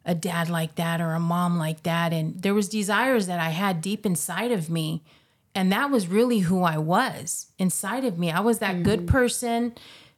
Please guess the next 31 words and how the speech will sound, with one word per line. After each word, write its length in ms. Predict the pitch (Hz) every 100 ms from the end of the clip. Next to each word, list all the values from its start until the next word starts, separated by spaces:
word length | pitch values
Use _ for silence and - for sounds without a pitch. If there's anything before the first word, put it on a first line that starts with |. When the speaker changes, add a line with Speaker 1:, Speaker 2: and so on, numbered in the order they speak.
| _ _ _ -
Speaker 1:
wanting 520 | 202 208 240 277 254
a 60 | 196
daughter 760 | 170 202 262 226 202 202 208 - -
who 120 | -
wanted 600 | 190 202 226 240 202 - -
to 120 | 202
have 440 | 185 208 214 208 - - _
that 280 | 208 196 - - _ _ _ _ - _ _ _ _ -
good 200 | 180 233
family, 640 | 233 233 277 311 175 - -
you 240 | 247 208
Speaker 2:
Mm-hmm. 60 | 208
Speaker 1:
know, 180 | 214 233
and 280 | 220 214 -
to 240 | 208 185 - - _ _ - - _ - _ _
not 420 | 226 214 247 233
wanna 320 | 214 233 311 277
do 240 | 180 226
what 180 | 214 220
I 100 | 202
was 220 | 196 190
doing 320 | 160 226 349
here, 180 | 269 208
because 340 | 180 190 220 220
I 140 | 277
knew 300 | 320 285 403
what 120 | 415
I 100 | 240
was 220 | 185 180 165
doing, 600 | 175 247 294 151 156 190
Speaker 2:
Mm-hmm. 380 | 196 180 180 165